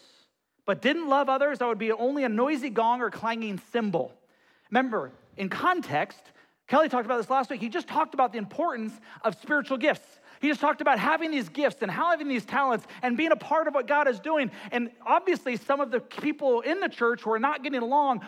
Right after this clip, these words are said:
are thinking, "My gift is better than yours. And I, I, I have been given so much more than you." And yet, he says, "If you don't love others, you're a clanging cymbal." Some had been given the gift of speaking in tongues, and we could talk about that later. And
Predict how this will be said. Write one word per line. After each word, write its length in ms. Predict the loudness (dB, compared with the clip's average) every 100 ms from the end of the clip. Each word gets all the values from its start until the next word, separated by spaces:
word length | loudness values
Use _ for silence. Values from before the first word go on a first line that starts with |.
| 0
are 100 | 0
thinking, 340 | 0 -2 2
"My 220 | 4 4
gift 320 | 2 -2 -2 -4
is 80 |
better 240 | 0 2 2
than 120 | 0
yours. 320 | -2 -2 -6 -20 _ _ _ _ _ _ _ _ 2
And 100 | 2
I, 140 | 2
I, 680 | 2 2 4 4 4 2 2
I 20 |
have 120 | 2 0
been 160 | -2
given 240 | -2 -2 -2
so 200 | 0 2
much 200 | 2 0
more 240 | 0 0
than 200 | 0 -4
you." 320 | -2 -2 -4 -10 _ _ _ _ _ _ _ -4
And 180 | -2
yet, 300 | 0 0 -2 -10
he 160 | -10
says, 400 | -8 -4 -4 -6 _
"If 140 | -14 -10
you 60 |
don't 260 | -6 -6 -4
love 180 | -4 -4
others, 420 | -6 -6 -8 -12 -16 -20 -20 _ _ -12
you're 100 | -12
a 40 |
clanging 380 | -8 -8 -6 -8
cymbal." 420 | -6 -8 -8 -14 _ _ _ _
Some 160 | -2 0
had 100 | 0
been 140 | -2
given 220 | -2 -2 -4
the 80 |
gift 320 | -2 -2 -2 -10
of 120 | -10
speaking 380 | -12 -12 -8 -6
in 140 | -6
tongues, 520 | -6 -4 -4 -6 -8
and 60 | -10
we 60 | -10
could 140 | -4
talk 160 | -2 0
about 180 | 0
that 160 | 0 -2
later. 320 | -2 0 0
And 140 | -2